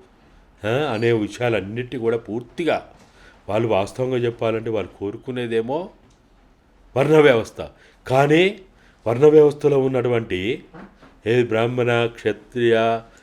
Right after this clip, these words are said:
వైశ్య, శూద్ర, కానీ వాళ్ళు ఇవాళ శూద్రులుగా పిలవబడే వాళ్ళనే వాళ్ళ దృష్టిలో శూద్రులుగా ఉన్న వాళ్ళని తీసుకొచ్చి వాళ్ళు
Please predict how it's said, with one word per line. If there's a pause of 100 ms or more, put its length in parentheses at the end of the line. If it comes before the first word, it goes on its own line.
(180)
వైశ్య, (140)
శూద్ర, (420)
కానీ
వాళ్ళు (280)
ఇవాళ (340)
శూద్రులుగా
పిలవబడే
వాళ్ళనే (380)
వాళ్ళ
దృష్టిలో
శూద్రులుగా
ఉన్న
వాళ్ళని
తీసుకొచ్చి (360)
వాళ్ళు